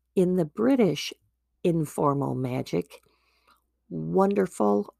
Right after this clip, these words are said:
or exciting, fascinating, captivating,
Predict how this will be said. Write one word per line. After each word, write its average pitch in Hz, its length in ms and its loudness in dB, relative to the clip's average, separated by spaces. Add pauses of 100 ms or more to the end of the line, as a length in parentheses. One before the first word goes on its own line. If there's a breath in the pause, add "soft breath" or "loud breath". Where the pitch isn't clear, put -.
or 160 140 2
exciting, 139 800 -2 (800 soft breath)
fascinating, 139 800 -2 (100)
captivating, 135 920 -4